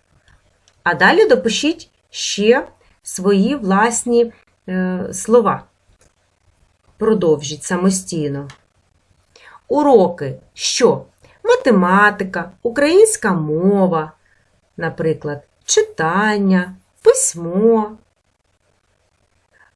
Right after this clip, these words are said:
Види роботи, що? Вправа, завдання. І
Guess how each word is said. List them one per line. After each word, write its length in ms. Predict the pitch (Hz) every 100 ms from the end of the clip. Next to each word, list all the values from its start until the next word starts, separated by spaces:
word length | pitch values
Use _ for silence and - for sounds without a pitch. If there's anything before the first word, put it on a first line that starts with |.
| _ -
Види 460 | 226 269 247 214
роботи, 720 | 220 220 185 185 156 - 143 147
що? 460 | - - 214 131 -
Вправа, 880 | _ _ 285 285 262 254 226 220 220 - _ _
завдання. 1040 | 208 330 440 190 185 175 170 175 170 170 175 _ _ _ _ _ _ _ _ _ _ _ _ _ _ _ _ _ _ _ _ _ _ _ _ _ _ _ _ _ _ _ _ _ _ _ _ _ _ _ _ _ _ -
І 160 | 311 349